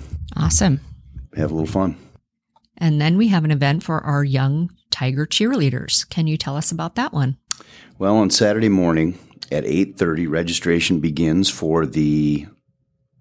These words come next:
Speaker 2: young girls or elementary age girls cheer camp, and that will start at about nine o'clock.
Speaker 1: And Tiger Nation, we should say, is sponsoring this event.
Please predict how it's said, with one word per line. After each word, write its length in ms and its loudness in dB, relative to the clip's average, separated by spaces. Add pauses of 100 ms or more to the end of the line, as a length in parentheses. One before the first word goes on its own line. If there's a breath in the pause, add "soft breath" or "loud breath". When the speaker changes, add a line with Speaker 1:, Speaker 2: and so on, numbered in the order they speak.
(340)
Speaker 2:
young 420 2
girls 400 0
or 140 -2
elementary 580 0
age 220 0
girls 420 0
cheer 320 -2
camp, 480 -2 (760 loud breath)
and 160 -2
that 160 -2
will 240 -2
start 380 0
at 60 0
about 260 0
nine 240 2
o'clock. 580 -2 (200)
Speaker 1:
And 720 0 (460)
Tiger 340 0
Nation, 720 0
we 100 0
should 320 -2
say, 300 0
is 260 0
sponsoring 600 0
this 180 0
event. 540 0